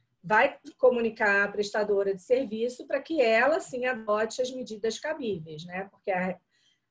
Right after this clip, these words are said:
é, a responsável pelo empregado é a prestadora de serviços. A gente só não pode esquecer que é a responsabilidade do meio ambiente de trabalho é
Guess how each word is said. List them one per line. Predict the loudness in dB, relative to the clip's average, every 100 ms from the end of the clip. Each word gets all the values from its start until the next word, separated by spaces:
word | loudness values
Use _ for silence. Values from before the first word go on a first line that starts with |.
| 0
é, | 2 4
a | 4
responsável | 2 0 0 0 -2 -2 2 4 4 2 0 0 -4 _ _ _ _ 6
pelo | 8 10 8 6 6
empregado | 4 4 6 6 6 4 2 -2 -6 _ -2
é | 4 6 6
a | 4 0 0 0 0 -2
prestadora | -4 0 2 4 2 0
de | 0
serviços. | 0 0 -4 -6 -8 -12 -6
A | -2
gente | -2 0
só | -2
não | 0
pode | -2 -4
esquecer | -4 -6 -4 2 4 4 0 -8 -20 _ _ _
que | -2 2
é | 4 6 4
a | 2 2 0
responsabilidade | 0 0 -2 0 -2 0 0 2 0 0 -2 -10
do | -12 -14 -4 2 4 6
meio | 6 6 4
ambiente | 2 0 -2 -6
de | -8 -4
trabalho | -2 2 2 2 0 -6 _ 2
é | 4 4 4